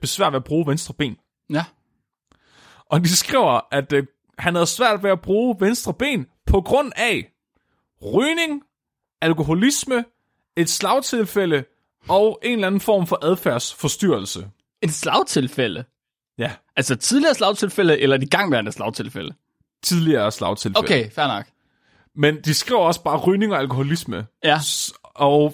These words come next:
Speaker 1: adfærdsforstyrrelse som grunden til, at han ikke kan finde ud af at bruge sit venstre ben.
Speaker 2: Akut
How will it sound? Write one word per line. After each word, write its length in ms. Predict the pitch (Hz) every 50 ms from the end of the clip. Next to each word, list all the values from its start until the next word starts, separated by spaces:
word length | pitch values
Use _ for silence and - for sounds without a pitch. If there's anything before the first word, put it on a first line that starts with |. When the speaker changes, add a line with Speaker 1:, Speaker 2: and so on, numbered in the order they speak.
| - -
Speaker 1:
adfærdsforstyrrelse 1160 | - 151 165 165 - 165 120 101 - - - 117 - - 131 120 98 95 101 - - 87 87 80
som 300 | - - 131 120 123 113
grunden 340 | - - 143 131 135 151 156
til, 140 | - - -
at 60 | 185
han 120 | 143 107
ikke 120 | 117 120 -
kan 120 | - -
finde 160 | - 127 120
ud 40 | 113
af 40 | 104
at 40 | 98
bruge 180 | - 110 113 107
sit 140 | 131 98
venstre 220 | 87 92 - - -
ben. 160 | - - - _ _ _ _ _ _ _ -
Speaker 2:
Akut 400 | 147 139 - - 214 254 240